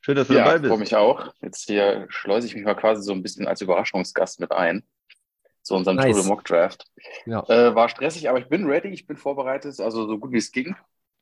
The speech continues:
Speaker 2: Äh,
Speaker 3: Ja.
Speaker 2: entschuldigt schon mal im Vorfeld, wenn irgendwie was, ähm, nicht so laufen sollte, aber ich gebe mein Bestes.
Speaker 3: Alles gut. Ähm, ich glaube, wir kriegen, ähm, kriegen die Runde gut gerockt.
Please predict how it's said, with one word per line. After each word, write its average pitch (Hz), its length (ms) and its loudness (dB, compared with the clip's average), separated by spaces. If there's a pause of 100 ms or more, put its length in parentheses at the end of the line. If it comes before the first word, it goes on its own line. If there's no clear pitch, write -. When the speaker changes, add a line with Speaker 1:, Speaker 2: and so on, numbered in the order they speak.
Speaker 2:
Äh, 104 120 0
Speaker 3:
Ja. 135 100 2
Speaker 2:
entschuldigt 139 420 0
schon 131 100 4
mal 110 60 6
im 110 60 -2
Vorfeld, 143 340 2
wenn 113 140 0
irgendwie 143 300 2
was, - 400 0 (220)
ähm, 110 640 -2
nicht 139 180 -6
so 131 100 -2
laufen 117 260 0
sollte, 113 260 0
aber 101 200 0
ich 98 120 -12
gebe 101 160 -14
mein 85 160 -12
Bestes. - 380 -12 (880)
Speaker 3:
Alles 143 300 0
gut. 185 460 0
Ähm, 143 460 2
ich - 140 -14
glaube, 135 380 2
wir 123 140 -4
kriegen, 131 720 -4
ähm, 117 500 -4 (240)
kriegen 127 480 -4
die 123 140 -8
Runde 123 580 -2 (180)
gut 151 220 -4
gerockt. 139 580 -4